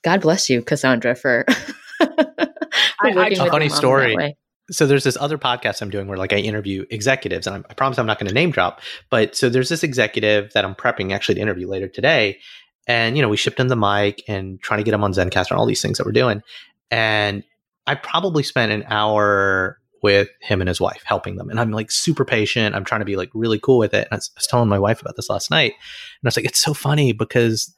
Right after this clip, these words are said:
Speaker 3: this executive and his wife, they're like my mom and dad. Their behaviors, their mannerisms, their interactions with each other." But for me trying to explain all this tech to my mom and dad, I would be like, "No, you don't get it, Mom. Just quit, whatever." <laughs> But with this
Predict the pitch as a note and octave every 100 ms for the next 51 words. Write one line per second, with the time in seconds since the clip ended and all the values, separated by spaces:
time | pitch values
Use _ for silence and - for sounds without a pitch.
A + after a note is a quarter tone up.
0 | A2+ - G#2+ A#2 A#2+ A2 G2+ F#2+ C3 A#2
1 | - B2+ A2+ B2+ - G#2+ F#2+ F#2+ F2+ E2+
2 | G2+ F2 F2+ G#2+ F#2+ G2+ A#2+ A2+ G#2+ G2
3 | F#2 G2+ G#2 G2 - G#2 G2 B2 - G#2
4 | F#2+ G2+ - G2 F#2+ - - - - _
5 | B2+ - - B2 C#3 D#3 C#3+ A#2 G#2 -
6 | - A#2+ A2+ G#2 - - A#2 - G#2+ F#2+
7 | G2 G2 F2 G#2+ A#2+ G2 - D#3 C#3 B2
8 | B2 - G#3+ C4 D#3 - G#3+ C4 B3+ A3
9 | E3+ E3+ - - - - C#4 A3 F3 E3
10 | - B3 G3+ - F#3 - - A3 - -
11 | - - G#3 G3 G3+ G3